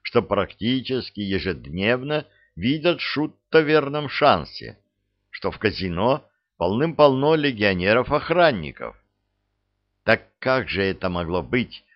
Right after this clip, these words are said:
что Шут и его рота где-то на Ландора? Ответ на этот вопрос мог быть только один.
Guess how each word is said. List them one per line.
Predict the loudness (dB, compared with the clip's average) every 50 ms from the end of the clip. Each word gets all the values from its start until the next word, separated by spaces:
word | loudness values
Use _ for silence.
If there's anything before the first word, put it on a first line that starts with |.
| _ _ _ _ _
что | -12 -4 0 0 0
Шут | 0 -2 -6 -4 -2 -2 -2 -2 -4 -8 -16 -16 -10
и | -6
его | 0 0 2 2 2
рота | 0 0 0 0 -2 -2 -4 -6 -10 -10 -10 _ _ _ _ _ _ _ _
где-то | -12 -12 -2 2 2 2 2 2 4 2 2 2 0 _ _ _ _
на | 0 2 2
Ландора? | 4 4 4 4 2 0 -2 0 0 0 0 0 -2 -4 -8 -10 -12 _ _ _ _ _ _ _ _ _ _ _ _ _ _ _ _ _ _ _ _ _ _ _ _ _
Ответ | 4 4 4 4 2 2 4 4 4 4 2 -2
на | -6 -4 0 2
этот | 4 4 4 2 2 0 -2 -2 -2 0
вопрос | -2 0 0 0 0 2 2 2 0 -2 -6
мог | -4 0 0 0 0 0
быть | -2 -2 -2 -2
только | _ 0 2 2 0 -2 -2 2 2
один. | 2 2 0 -6 -8 -8 -10 -14